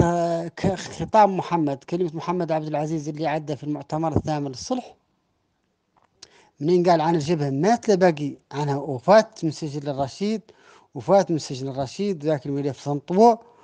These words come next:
وعلى عادت معهم صلح، وعنها باقي عندها خمسة وأربعين رقاش فقط، لا أزيد ولا أنقص. إذن هذيك خمسة وأربعين ما مرقت، ولا انشى لها لهم قال أنها ماتت.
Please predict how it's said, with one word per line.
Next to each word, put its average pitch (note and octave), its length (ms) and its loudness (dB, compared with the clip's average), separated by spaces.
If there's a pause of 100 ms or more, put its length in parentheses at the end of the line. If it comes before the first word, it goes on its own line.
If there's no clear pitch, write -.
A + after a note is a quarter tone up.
(300)
وعلى D3 180 -2
عادت C#3+ 360 -2
معهم C#3 160 -4
صلح، G#3 320 -4 (320)
وعنها F#3+ 280 2
باقي G3 300 4
عندها G3 280 2
خمسة F#3 380 -2
وأربعين F3 320 0
رقاش E3+ 560 -4 (880)
فقط، G3 460 0
لا E3+ 180 -2
أزيد E3 240 -4
ولا D3 240 0
أنقص. - 440 -12 (440)
إذن E3+ 220 2
هذيك C4+ 400 4
خمسة E3+ 300 -2
وأربعين E3+ 500 -2
ما A#3+ 160 2
مرقت، D3+ 480 0 (840)
ولا C3+ 260 -2
انشى G3+ 260 2
لها G#3+ 200 2
لهم A3 260 2
قال G#3+ 120 6
أنها G3 220 4
ماتت. E3+ 380 0